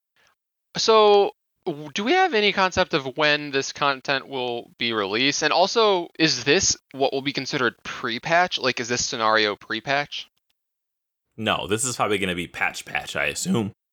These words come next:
Speaker 1: So this is, like, day of release of Shadowlands, this is the first thing we do.
Speaker 2: Yeah, I, I assume pre-patch should be Sylvanas kidnapping the leaders, and will be, like, the things leading up to her defeating Bolvar in combat,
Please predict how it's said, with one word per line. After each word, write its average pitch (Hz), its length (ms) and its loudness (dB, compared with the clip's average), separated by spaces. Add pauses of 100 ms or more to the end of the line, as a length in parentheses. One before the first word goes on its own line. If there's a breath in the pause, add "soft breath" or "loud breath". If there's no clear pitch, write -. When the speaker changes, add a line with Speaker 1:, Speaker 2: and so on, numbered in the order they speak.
(220)
Speaker 1:
So 156 180 0
this 139 240 0
is, 139 160 -2
like, 127 240 2 (240)
day 131 260 2
of 120 240 2
release 117 360 -4
of 110 80 -8
Shadowlands, 104 560 -2
this 104 140 -6
is - 80 -12
the 101 100 -8
first - 280 -4
thing 90 200 -2
we 85 80 -6
do. - 100 -10 (720)
Speaker 2:
Yeah, 123 160 0
I, 117 140 0
I 123 160 -2
assume 151 340 -2
pre-patch 139 380 -4
should 123 100 -8
be 117 100 -2
Sylvanas 113 680 0
kidnapping 151 400 -2
the 147 80 -8
leaders, 156 540 -2 (380 soft breath)
and 113 200 0
will 113 100 2
be, 110 140 0
like, 107 180 2
the 107 60 -8
things 107 320 -4
leading 104 280 2
up 95 140 0
to 101 120 -4
her 98 340 0
defeating 95 480 -2
Bolvar 87 440 0
in 82 120 -4
combat, 71 500 -6